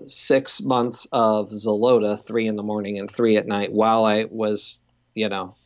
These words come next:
had the ostomy bag. And then after the Xeloda was finished, uh, in October, I was, I had a little bit of a break before having my reversal in December. And then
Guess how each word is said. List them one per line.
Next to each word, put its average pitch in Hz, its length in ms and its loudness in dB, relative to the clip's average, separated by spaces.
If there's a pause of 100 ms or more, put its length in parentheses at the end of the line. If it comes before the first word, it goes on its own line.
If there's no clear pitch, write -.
(160)
had 104 220 -4
the 92 200 -2
ostomy 98 520 -2
bag. 95 480 0 (420)
And 110 200 0
then 117 600 2
after 113 380 0
the 107 100 2
Xeloda 123 460 4
was 120 200 4
finished, 117 640 -4 (420)
uh, 107 280 2
in 107 120 -6
October, 131 960 0 (340)
I 113 400 0
was, 104 500 0
I 98 120 -4
had 110 180 2
a 107 300 -2
little 117 340 4
bit 113 180 0
of 107 80 -4
a 104 80 -2
break 107 420 2
before 110 360 0
having 117 280 0
my 107 120 -2
reversal 104 720 0
in 104 380 -2
December. 92 680 -4 (320)
And 98 120 -2
then 98 360 0